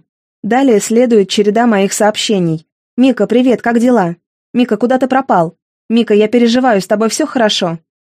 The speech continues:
Всё это я написала за последнюю неделю, с понедельника по воскресенье.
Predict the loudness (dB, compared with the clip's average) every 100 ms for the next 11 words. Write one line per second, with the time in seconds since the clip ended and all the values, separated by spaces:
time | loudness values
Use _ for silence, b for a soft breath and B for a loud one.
0 | _ _ -8 0 2 2 0 0 2 2
1 | 0 -2 0 0 0 -2 -4 0 0 2
2 | 4 2 2 0 0 -4 -10 -4 0 2
3 | 2 2 2 0 -4 -4 -4 -4 -4 -2
4 | -2 -2 -6